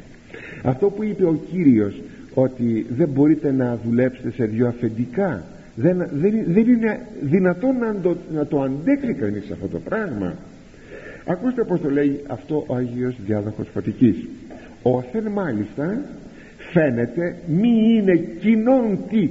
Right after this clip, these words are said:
κατοικητήριον των νουν Θεούτε και διαβόλου».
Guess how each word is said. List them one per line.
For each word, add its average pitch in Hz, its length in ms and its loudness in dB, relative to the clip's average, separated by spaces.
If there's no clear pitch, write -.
κατοικητήριον 139 1040 2
των 175 340 2
νουν 226 200 2
Θεούτε 233 380 4
και 233 160 0
διαβόλου». 185 500 0